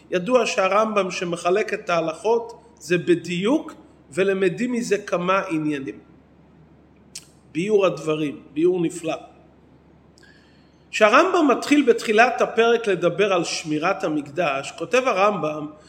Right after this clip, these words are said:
ששמירת המקדש אינה מפחד אויבים, אלא משום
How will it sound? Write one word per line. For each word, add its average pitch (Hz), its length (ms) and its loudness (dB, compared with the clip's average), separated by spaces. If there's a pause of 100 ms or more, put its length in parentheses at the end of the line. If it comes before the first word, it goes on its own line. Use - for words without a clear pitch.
(100)
ששמירת 220 640 0
המקדש 220 640 0
אינה 196 360 2
מפחד 190 600 0
אויבים, 147 540 0 (460)
אלא 190 180 6
משום 302 840 4